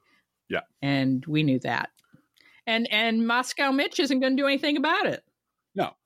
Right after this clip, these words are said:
Speaker 1: I believe a reporter, uh, this week, like yesterday, asked Donald Trump, "What about that? Did you talk about that when you talked to your boss, Putin?" And, and Donald Trump said, "None of your goddamn business,"
Speaker 2: <laughs>
Speaker 1: or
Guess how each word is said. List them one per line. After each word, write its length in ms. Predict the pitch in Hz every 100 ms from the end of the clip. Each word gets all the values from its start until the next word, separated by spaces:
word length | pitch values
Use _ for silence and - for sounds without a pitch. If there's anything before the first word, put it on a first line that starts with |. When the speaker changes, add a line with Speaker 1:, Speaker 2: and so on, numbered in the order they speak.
| - 117
Speaker 1:
I 80 | 123
believe 180 | 180
a 60 | 151
reporter, 520 | 123 - 147 127 104 92
uh, 300 | 92 92 90
this 180 | 101 107
week, 260 | 87 - _
like 200 | 90 87 _
yesterday, 520 | 95 98 170 120 -
asked 280 | 64 90 -
Donald 200 | 95 87 85
Trump, 240 | 90 82 87 80 -
"What 180 | - 92
about 220 | 95 -
that? 80 | -
Did 80 | 80
you 60 | 80
talk 200 | 113 -
about 200 | 92 90
that 180 | 90 64
when 260 | 87 82 80
you 80 |
talked 260 | 82 98 -
to 80 | 90
your 240 | 90 90 - -
boss, 320 | 98 92 - -
Putin?" 400 | - 117 160 165
And, 220 | 87 76 - _ -
and 80 | 85
Donald 200 | 90 95
Trump 120 | 101 87
said, 200 | 85 - - 170 139
"None 140 | 214
of 80 | 220
your 140 | 226
goddamn 480 | 175 214 190 226 214
business," 540 | 233 240 - - - - - - -
Speaker 2:
<laughs> 360 | - 302 - - 208
Speaker 1:
or 160 | 120